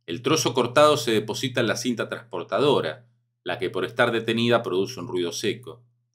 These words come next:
El trabajo de la mujer es monótono y no demanda imaginación. Rapidez, control de los movimientos y un sí es no de atención. Pero, para un ser con fantasía como la suya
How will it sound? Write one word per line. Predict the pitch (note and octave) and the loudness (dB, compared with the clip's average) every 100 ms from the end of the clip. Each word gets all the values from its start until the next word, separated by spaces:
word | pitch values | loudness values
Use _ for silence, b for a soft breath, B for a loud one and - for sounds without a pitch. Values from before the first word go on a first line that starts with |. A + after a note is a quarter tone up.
| _ _ _ _ _ | _ _ _ _ _
El | A#2 | -6
trabajo | A#2+ G3 G#3+ G#3+ | 2 4 6 6
de | F#3 | 6
la | |
mujer | F3 A#2+ G#3 | 4 2 4
es | G3 | 4
monótono | E3+ D#3 F#3 F#3+ F3+ F3+ F3+ - | 4 2 0 2 2 2 2 -2
y | C3+ | -4
no | D#3 | -2
demanda | D3 D3 D3 C#3 | 0 2 2 0
imaginación. | A2+ G2 G2 F#2+ - D#2+ D2 C#2+ _ _ _ - | -2 -4 -8 -8 -8 -8 -10 -14 _ _ _ -2
Rapidez, | F#2+ A#2 F#2+ A#2+ B2 | 0 2 6 6 6
control | A#2+ F#2 G#2+ G#2+ | 2 0 4 4
de | |
los | F#2+ E2 | 4 0
movimientos | F2+ G2+ C#3 A#2 G2 G2+ - | 0 4 6 6 4 0 4
y | |
un | C3 | 4
sí | B2 - D#3 | 4 2 2
es | A#2 | 2
no | B2 | 4
de | B2+ | 2
atención. | G2+ F#2 F2+ - F#2+ D2+ B1+ _ _ _ _ _ _ _ _ | 2 -2 -6 -4 -6 -6 -14 _ _ _ _ _ _ _ _
Pero, | F3 B2 A2 - | 2 4 2 0
para | F#2 F#2+ | 0 2
un | G#2+ | 2
ser | - A2 | 0 0
con | G#2+ F#2 | -2 -2
fantasía | F#2 E2 F2 - A#2+ | -4 -4 -4 -2 -2
como | A#2+ E2 | -2 -4
la | - | -4
suya | - B2 - F#2 - | -2 -4 -4 -10 -14